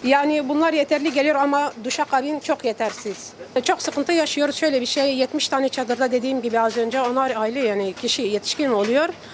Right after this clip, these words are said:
Onları haftada bir kere ancak alabiliyoruz. Ve yazın geliyor terleme bilmem ne.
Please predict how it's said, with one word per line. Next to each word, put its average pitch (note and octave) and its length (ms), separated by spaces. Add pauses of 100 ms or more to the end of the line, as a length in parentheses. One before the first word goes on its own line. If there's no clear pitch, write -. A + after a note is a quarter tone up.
(120)
Onları C#4+ 300
haftada C#4+ 540
bir C4+ 40
kere C4 180
ancak A#3+ 280
alabiliyoruz. G3 500
Ve B3+ 80
yazın C4+ 340
geliyor G#3 320
terleme A3+ 360
bilmem A#3 360
ne. D4 200